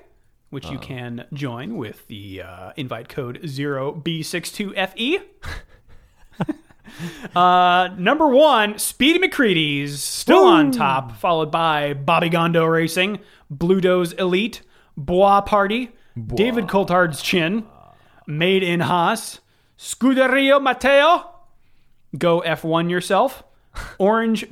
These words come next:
Speaker 1: B King F one, Trendsetters, and Funky Bunch.
Speaker 2: Funky Bunch.
Speaker 1: Funky Bunch.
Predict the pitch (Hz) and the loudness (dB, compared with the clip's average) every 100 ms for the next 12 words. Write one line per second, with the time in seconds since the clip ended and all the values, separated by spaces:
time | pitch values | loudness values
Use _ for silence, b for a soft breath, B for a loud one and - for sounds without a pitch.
0 | 143 135 226 - 220 233 240 240 208 214 | -10 -4 -4 -4 -4 -4 -4 -4 -2 -2
1 | 214 208 247 302 - b b b b b | 0 2 2 -2 -8 b b b b b
2 | - 240 262 226 220 180 165 165 180 - | -2 0 0 -2 0 0 0 -4 -6 -10
3 | 165 156 156 160 - _ _ - 160 175 | -6 -4 -4 -6 -12 _ _ -6 -6 -4
4 | 208 170 151 110 - - - - _ - | -8 -4 -4 -6 -12 -12 -12 -16 _ -18
5 | - 208 208 143 117 131 110 80 - - | -2 -2 0 -2 -2 -2 -2 -6 -6 -6
6 | _ _ _ - 135 147 156 139 117 98 | _ _ _ -10 -8 -6 -8 -10 -10 -10
7 | - - - | -14 -16 -16